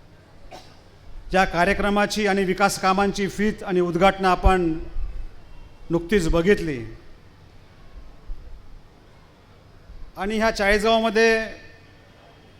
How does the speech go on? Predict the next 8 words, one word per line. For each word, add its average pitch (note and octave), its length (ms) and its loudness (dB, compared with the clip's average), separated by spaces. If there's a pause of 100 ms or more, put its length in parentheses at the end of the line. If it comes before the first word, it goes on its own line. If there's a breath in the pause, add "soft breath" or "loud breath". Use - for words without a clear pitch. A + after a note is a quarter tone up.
(240)
हे A3 80 6
होणारे G#3 440 6
सगळे G#3 300 0
विकास G3 400 -2
कामं, G3+ 300 -2 (1900)
या G3 140 6
प्रत्येक G#3 520 2
कामाचं, G#3 520 2